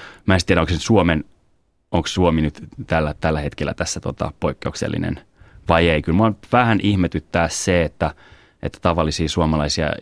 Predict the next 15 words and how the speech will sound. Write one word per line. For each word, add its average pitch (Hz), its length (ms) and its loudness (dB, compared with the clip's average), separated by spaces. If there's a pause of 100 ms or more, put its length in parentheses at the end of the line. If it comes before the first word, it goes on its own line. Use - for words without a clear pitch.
ihmisiä 76 380 -4
menee 78 300 0 (200)
tonne, 76 340 -2
tota, 73 360 -4 (280)
vastaanottokeskuksiin 78 1400 -4 (520)
pukeutuneena 76 580 -2
Ku - 340 -18 (280)
Klux 73 280 -4
Klan 76 260 -2 (140)
jäseniksi 80 640 -4
ja - 220 -4
ampumaraketeilla 76 1120 -4
ja, 76 280 -2
ja, 80 260 -4
ja 80 200 -4